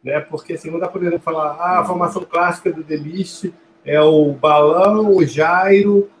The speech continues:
Speaker 1: o Korg e o Marcelo." Né? Porque senão seria o fan-, é, é, o Fantasmagória não é, o primeiro disco não é essa formação.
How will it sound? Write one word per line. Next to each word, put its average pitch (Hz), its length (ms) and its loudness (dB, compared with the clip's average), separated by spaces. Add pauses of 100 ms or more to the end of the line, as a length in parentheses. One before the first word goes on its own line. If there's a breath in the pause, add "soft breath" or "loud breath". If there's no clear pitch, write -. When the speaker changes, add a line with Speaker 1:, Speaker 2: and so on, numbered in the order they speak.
(120)
Speaker 1:
o 151 80 -4
Korg 202 600 0
e 202 180 2
o 180 80 4
Marcelo." 131 640 -4 (1160)
Né? 180 160 -2
Porque 214 300 -2
senão 254 420 2
seria 233 640 -2
o 190 100 0
fan-, 196 320 -2
é, 185 140 -4
é, - 300 -10 (280)
o - 40 -20
Fantasmagória 190 680 -6
não 175 200 -6
é, 147 360 -4 (200)
o - 60 -20
primeiro 135 400 -8
disco 165 320 -8
não 180 180 -2
é 156 80 -6
essa 120 200 -10
formação. 110 580 -16